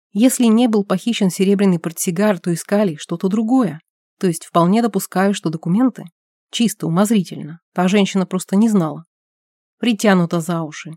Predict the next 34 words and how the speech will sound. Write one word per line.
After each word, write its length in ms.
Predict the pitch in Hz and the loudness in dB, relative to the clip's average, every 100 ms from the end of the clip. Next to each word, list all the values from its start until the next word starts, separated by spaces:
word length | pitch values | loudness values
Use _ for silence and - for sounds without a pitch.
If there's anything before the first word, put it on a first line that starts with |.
| _ | _
заявил 480 | - 170 180 165 165 - | -10 -2 -2 -2 -6 -8
Алик. 360 | 156 156 - _ | -10 -12 -18 _
«В 80 | - | -6
суде 280 | 262 247 269 | 0 2 2
в 60 | - | 2
качестве 380 | 185 - - | -2 -2 -4
доказательства 580 | 175 - 180 190 165 - | -2 0 0 0 -2 -4
не 120 | 170 | -4
проканает». 600 | 165 170 170 165 160 147 - _ _ _ _ _ _ _ _ _ _ 233 | -4 -6 -4 -4 -6 -10 -20 _ _ _ _ _ _ _ _ _ _ -2
«Ладно, 360 | 247 190 170 | 2 2 0
под 140 | 180 170 | -2 -2
вопросом», 600 | 190 196 170 - 156 - - | -2 -2 -4 -4 -10 -8 -4
не 140 | 180 | -4
стал 260 | - 170 170 | 0 -2 -2
спорить 380 | - 180 170 | -6 -4 -4
Шибаев. 500 | - 196 165 160 - _ - | -6 -6 -6 -8 -12 _ -6
«Дальше. 460 | 208 202 160 - 165 _ _ _ _ | 0 0 -2 -10 -18 _ _ _ _
Едем 360 | 185 196 180 165 | 0 2 2 0
на 160 | 175 180 | 0 0
старое 340 | - 180 180 | 0 -2 -2
кладбище 560 | 190 180 160 165 - 165 | -2 -2 -2 -6 -6 -2
в 40 | |
Бобровнике, 680 | 180 185 254 269 262 269 233 | 0 2 4 4 4 2 0
а 120 | 175 | -4
там 260 | - 202 220 | 0 2 2
уже 200 | 185 214 | 0 -2
побывали 460 | 175 165 165 165 | -4 -4 -2 -2
до 160 | 175 196 | -2 0
нас». 340 | 180 151 - - _ _ _ - | 0 -4 -12 -18 _ _ _ -4
«И 100 | 196 | -2
где?» 440 | 185 190 247 160 - | 0 2 0 0 -8
«В 100 | 170 | -8
гробнице 560 | 170 185 175 196 - 214 | -2 0 4 2 0 -8
Старицких». 760 | - 277 226 - - - _ | -2 -2 -2 -6 -16 -20 _